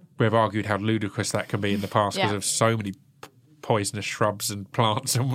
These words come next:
Speaker 1: and whatever else. So, yeah, m-, my only association there is, yeah, a, a natural version of something that's probably more common over here than, than
Speaker 2: Yeah,
Speaker 1: cat is.
Speaker 2: absolutely. So, yeah, synthetic cathinone, um, is things like mephedrone that
Speaker 1: Yeah.
Speaker 2: we've, yeah, we've talked about on a previous episode.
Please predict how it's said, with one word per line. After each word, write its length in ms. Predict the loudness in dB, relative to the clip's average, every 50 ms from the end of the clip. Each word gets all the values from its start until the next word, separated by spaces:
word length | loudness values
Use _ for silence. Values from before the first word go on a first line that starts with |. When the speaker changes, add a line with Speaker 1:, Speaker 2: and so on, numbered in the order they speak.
| -2
Speaker 1:
and 120 | -2 0 0
whatever 240 | 0 0 0 2 2
else. 160 | 0 0 2
So, 180 | 2 2 2 0 -2 -10 -18 -18 -18 -12 -4
yeah, 260 | 2 2 2 2 0 -4 -12 -20 _ _ _ -2
m-, 260 | 0 0 0 -2 -4 -4
my 360 | -2 0 4 6 6 6 6
only 240 | 4 2 2 2 2
association 520 | 2 2 2 2 2 2 0 0 0 0
there 120 | -2 0
is, 240 | 0 0 -2 -2 -2
yeah, 500 | -2 -2 -2 -2 -4 -8 -12 -12 -14 -14 -16 -18 -20 -12 -4
a, 160 | -4 -4 -4 -4 -8 -10 -6
a 80 | -4 -2
natural 420 | 0 0 -2 -2 -4 -6 -6 -4 -2
version 500 | -2 -2 -2 -2 -4 -6 -6 -8 -8 -10
of 120 | -12 -8 -6
something 340 | -4 -4 -4 -4 -6 -6 -6
that's 300 | -6 -6 -6 -8 -8 -10 _ _ _ _
probably 280 | -4 -4 -2 0 0 0
more 260 | 2 2 2 0 0
common 280 | 0 -2 -4 -4 -4 -6
over 200 | -6 -6 -6 -6
here 240 | -6 -4 -6 -6 -6
than, 340 | -6 -8 -8 -8 -12 -14 -16 _ _ -20 _ _ _ _ _ _ _ -6
than 100 | -2 0
Speaker 2:
Yeah, 140 | 2 2 2
Speaker 1:
cat 100 | 0 0
is. 60 | -2
Speaker 2:
absolutely. 600 | -2 -2 -2 -4 -2 -2 -2 -2 -2 -4 -6 -6 -10 -14 -18 -16 -14 -8
So, 200 | 0 2 4 4
yeah, 480 | 4 2 0 2 2 4 4 4 0 -2
synthetic 520 | 0 2 2 4 4 2 0 0 -4 -4
cathinone, 680 | -2 -4 -4 -2 -2 -2 -2 -2 -2 -2 -4 -6 -6 -2
um, 340 | 0 0 2 0 -2 -6 -8 -10
is 100 | -10 -4
things 240 | -2 -2 0 0
like 240 | 0 0 0 -2 0 0
mephedrone 880 | 2 2 2 0 -2 -4 -4 -2 -2 -4 -4 -4 -6 -6 -8 -8 -4 -4
that 120 | -4 -4
Speaker 1:
Yeah. 40 | -2
Speaker 2:
we've, 320 | -4 -4 -4 -6 -8 -8
yeah, 180 | -6 -4 -4 -4
we've 140 | -4 -6 -6
talked 200 | -8 -8 -6 -4
about 160 | -4 -4 -4
on 120 | -4 -6
a 40 | -6
previous 340 | -6 -6 -6 -6 -6 -8 -8
episode. 520 | -8 -10 -8 -8 -6 -6 -6 -6 -8 -12